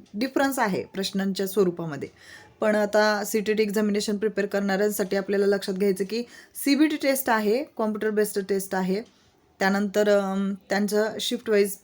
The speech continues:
पेपर होतो. इलिजिबिलिटी क्रायटेरिया आपण जर पाहायचं म्हटलं की आता हे, अ, क्वालिफाय हो-, होण्याची आपल्याला पात्रता धारण करण्यासाठी किती मार्क असायला हवे,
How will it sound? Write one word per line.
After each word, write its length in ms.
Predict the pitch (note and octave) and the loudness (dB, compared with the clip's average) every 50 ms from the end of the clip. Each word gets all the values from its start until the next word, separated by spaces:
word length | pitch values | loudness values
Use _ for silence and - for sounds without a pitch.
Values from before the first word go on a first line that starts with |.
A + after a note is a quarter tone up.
| _ | _
पेपर 240 | - G#3 F#3+ F#3+ F#3+ | -2 -2 0 0 -2
होतो. 380 | F#3+ F#3+ F3+ F#3 F#3 A3+ B3 - - - - - - _ _ | -2 -2 -2 -2 -4 -6 -6 -10 -16 -20 -20 -20 -20 _ _
इलिजिबिलिटी 640 | - A3+ B3 D4 D4 C#4+ C#4+ C#4+ C#4+ C#4+ C#4+ D4 | 0 4 4 4 4 4 2 2 0 0 0 -2
क्रायटेरिया 520 | D4 - C4+ A#3+ A#3 A#3 A#3+ A#3+ A#3+ A#3 A3 | -2 2 4 4 4 4 2 2 2 2 2
आपण 400 | G#3+ G#3+ A3+ A3+ A3 G#3+ G#3+ G#3+ | 0 0 -2 -2 -2 -2 -2 0
जर 180 | G3+ A3 A3 | 0 0 0
पाहायचं 440 | G#3+ - G#3+ G#3 G3+ G3 F#3+ - G#3 | 2 0 0 2 2 2 2 0 -2
म्हटलं 380 | G3+ G3+ F#3+ - G3 G3+ A3+ B3+ - - - | -2 -2 -2 -2 -4 -4 -4 -4 -8 -10 -6
की 280 | - A3 A3 A3+ A3+ G#3+ G#3+ - - - - _ _ _ | -4 -2 0 2 0 0 -2 -6 -14 -20 -20 _ _ _
आता 220 | - - F#3 F#3+ G#3+ | -4 -2 2 2 2
हे, 300 | A#3 A3+ A#3+ B3 C4 C4+ | 4 4 4 4 4 4
अ, 240 | G#3 G3 G3 G3 F#3+ | 4 4 4 2 2
क्वालिफाय 480 | F#3+ - A3+ A#3 B3+ C4 - C#4 C#4 | 2 2 2 2 0 0 2 2 2
हो-, 280 | C#4+ C4 B3+ B3+ B3+ A#3+ | 2 2 2 2 0 0
होण्याची 680 | - - - G#3+ G#3+ G#3+ A3+ A#3+ A#3+ A#3+ - C4 C4 | -2 -2 0 2 2 2 2 2 0 0 -2 -6 -6
आपल्याला 320 | C4 G#3 - - A3+ A3 A3 | -6 -6 -4 -2 -2 -2 0
पात्रता 560 | A3 A3+ A3 - A#3 B3+ B3 C4 C4 C4 B3 | 0 -2 -2 -2 -4 -2 -2 -2 0 0 0
धारण 280 | A#3+ A#3+ A#3 A3 A3 A#3 | 2 2 2 2 2 0
करण्यासाठी 440 | - A3+ A3 A#3 A#3 - G#3+ A3 | -2 -2 -2 -2 -2 -4 -6 -6
किती 200 | G#3+ A#3+ - A3+ | -6 -4 -4 -2
मार्क 260 | A3 A3 G#3 G3+ - G3 | -2 -2 -2 -2 -2 -4
असायला 260 | G3 - F#3+ F#3 F#3 | -4 -2 -2 -2 0
हवे, 180 | F3+ F#3 F#3+ | 0 -2 -4